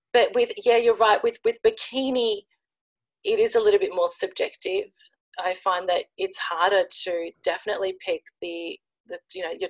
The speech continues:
your top call out and then having to choose the, the top three and then your, um, your first place. I find over the past couple of years, and even before judging,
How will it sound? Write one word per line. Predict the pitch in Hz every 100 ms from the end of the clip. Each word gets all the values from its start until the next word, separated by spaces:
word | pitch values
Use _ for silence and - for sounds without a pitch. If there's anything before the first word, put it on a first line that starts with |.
| -
your | 185 180
top | - 170 -
call | - 170 175
out | 170 165
and | 175
then | 175 170
having | 175 -
to | -
choose | - - 185 175 -
the, | 185 - - _ - - _ _ _ _ -
the | 175
top | - 170 -
three | - 175 175
and | 175
then | 170 175
your, | 175 175 175 - - 165
um, | 165 175 - _ -
your | 185 -
first | - 175 170 -
place. | 190 196 175 - - - - _ _ _ _ _ - - -
I | 185 180
find | - 185 180
over | 170
the | 175 -
past | 175 - -
couple | 208 214
of | 175
years, | 170 190
and |
even | 226 240
before | 202 - - 190 190 196
judging, | - 180 - 180 170 170